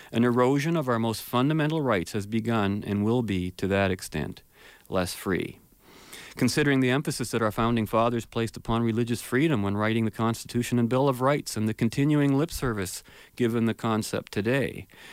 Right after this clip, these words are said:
there is a real irony in the extent to which various religious pressures and prejudices have infiltrated our laws, our court decisions, and the running of many of our cities and states,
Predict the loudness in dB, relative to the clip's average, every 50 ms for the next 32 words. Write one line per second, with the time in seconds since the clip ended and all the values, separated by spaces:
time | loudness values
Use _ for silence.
0 | -20 -20 -10 -4 0 2 2 2 2 2 2 4 4 4 4 4 2 2 2 2
1 | 2 2 0 0 -2 -4 -4 -4 -4 -2 -2 -2 -4 -6 -4 -2 -2 -2 -2 -4
2 | -4 -2 -2 -2 -2 -2 -2 0 0 0 0 -2 -2 0 0 0 0 -2 -4 -2
3 | 0 0 0 0 0 -2 -4 -4 -4 -6 -8 -14 -20 -20 -16 -6 -2 -2 -2 0
4 | 0 0 0 2 2 0 0 0 -2 -2 -4 -6 -4 -4 -6 -4 -2 0 0 0
5 | 0 0 -2 -2 -2 -2 0 0 2 2 2 2 2 2 2 2 2 2 0 -2
6 | -4 -6 -8 -8 -8 -8 -4 0 2 2 2 0 -2 -8 -4 -2 -2 -2 0 0
7 | -2 -2 0 0 2 2 2 2 2 2 2 2 2 2 0 2 2 2 0 0
8 | 0 -2 -2 -4 -2 -2 0 0 2 2 2 0 0 -2 -2 0 0 0 0 -2
9 | -6 -12 -16